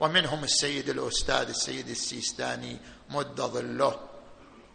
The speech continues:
وأول من ت-، خالف في ذلك المقدس الأردبيلي وغيره، حيث قالوا: "إن الذي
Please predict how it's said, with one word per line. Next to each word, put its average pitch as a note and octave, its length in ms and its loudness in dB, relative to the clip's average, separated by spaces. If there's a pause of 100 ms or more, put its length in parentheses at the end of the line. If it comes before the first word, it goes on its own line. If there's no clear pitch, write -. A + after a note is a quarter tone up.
(200)
وأول E3 500 12
من D3+ 280 6
ت-، - 180 -8 (220)
خالف D#3+ 500 10
في C#3 240 2
ذلك C3+ 540 4
المقدس C#3 760 2
الأردبيلي B2 1040 -2 (340)
وغيره، C3 760 2 (120)
حيث C3 300 -2
قالوا: B2 600 4 (800)
"إن G3+ 440 4
الذي C3 960 6